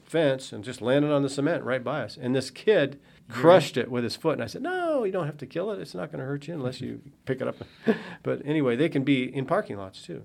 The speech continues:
Speaker 1: you know.
Speaker 2: Just here in town?
Speaker 1: Yeah, 'cause they're right, they fly all over the place. They can fly.
Speaker 2: Hmm.
Speaker 1: People don't realize that they can fly.
Speaker 2: I thought they'd be closer to the water.
Speaker 1: Well, Snappy's Pond, you got Snappy's
Speaker 2: Oh,
Speaker 1: Pond there,
Speaker 2: right.
Speaker 1: and you got the Stillwater River, and, you know, there's, they can
Speaker 2: Sure.
Speaker 1: fly away from, you know, water sources.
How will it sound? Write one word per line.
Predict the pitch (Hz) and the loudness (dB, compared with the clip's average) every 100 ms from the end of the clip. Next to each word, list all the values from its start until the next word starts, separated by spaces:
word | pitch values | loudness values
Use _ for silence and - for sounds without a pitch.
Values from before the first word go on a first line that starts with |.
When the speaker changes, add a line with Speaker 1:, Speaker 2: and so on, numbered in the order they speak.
| 117 | -14
Speaker 1:
you | 117 | -12
know. | 107 110 - - - 120 | -14 -16 -20 -20 -14 -10
Speaker 2:
Just | 113 | -6
here | 139 139 | 0 2
in | 139 | 2
town? | 151 151 87 - - - | 0 -4 -6 -14 -16 4
Speaker 1:
Yeah, | 185 | 4
'cause | 143 | 6
they're | 185 | 4
right, | 156 156 139 | 6 4 2
they | |
fly | 139 170 208 131 | -2 0 0 2
all | 131 | 0
over | 185 | -2
the | 139 | -4
place. | - | -8
They | 120 | -6
can | 156 | -6
fly. | 143 180 120 | -4 -4 -2
Speaker 2:
Hmm. | |
Speaker 1:
People | 156 156 151 | -4 -2 0
don't | 135 | 0
realize | 147 139 117 | 0 -2 -2
that | 113 | -10
they | 117 | -12
can | 110 | -12
fly. | 135 143 143 - 107 | -12 -12 -12 -14 -8
Speaker 2:
I | 123 | -4
thought | 127 110 | -4 -4
they'd | 98 98 | -6 -6
be | |
closer | 92 113 110 98 | -6 -6 -6 -10
to | |
the | 98 101 | -8 -6
water. | 107 131 87 - _ | -4 -6 -10 -16 _
Speaker 1:
Well, | 156 135 135 - - _ | 6 8 8 2 -14 _
Snappy's | - 139 120 113 | -2 0 0 -4
Pond, | - 160 117 120 | -4 -2 -2 -4
you | 113 | -8
got | 107 | -8
Snappy's | 117 101 101 | -8 -8 -8
Speaker 2:
Oh, | 107 | -4
Speaker 1:
Pond | 185 151 | -2 -2
there, | 120 | -4
Speaker 2:
right. | 104 | -2
Speaker 1:
and | 147 143 | 2 2
you | |
got | 127 123 | 0 -2
the | 117 | -6
Stillwater | - 127 117 104 | -4 -2 -2 -2
River, | 131 156 147 143 | 0 2 2 2
and, | 123 | 0
you | 127 | -2
know, | 135 | -2
there's, | 139 - | -4 -4
they | 139 | -4
can | 156 127 | -4 -4
Speaker 2:
Sure. | - | -2
Speaker 1:
fly | 123 | -2
away | 117 117 | 0 -4
from, | 117 113 107 127 | -6 -10 -12 -12
you | |
know, | 113 | -10
water | 104 117 127 | -6 -6 -6
sources. | - 107 - - | -8 -12 -12 -18